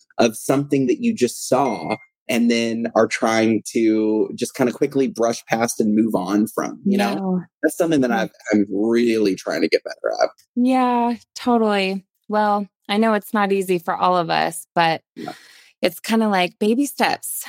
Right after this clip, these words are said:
Speaker 2: We'll
Speaker 1: Yeah.
Speaker 2: get there. <laughs>
Speaker 1: It's true. <laughs>
Speaker 2: So as a creative,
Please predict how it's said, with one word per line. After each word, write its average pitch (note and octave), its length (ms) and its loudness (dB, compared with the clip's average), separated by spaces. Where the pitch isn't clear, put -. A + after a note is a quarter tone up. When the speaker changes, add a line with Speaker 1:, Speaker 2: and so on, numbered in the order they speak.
Speaker 2:
We'll G#3+ 220 0
Speaker 1:
Yeah. A#3+ 80 2
Speaker 2:
get A3+ 160 0
there. E3 320 -2
<laughs> A3+ 60 2
Speaker 1:
It's C#3 180 -12
true. - 260 0
<laughs> - 80 0
Speaker 2:
So C#4 240 0
as B3+ 180 0
a B3+ 80 0
creative, D4+ 600 0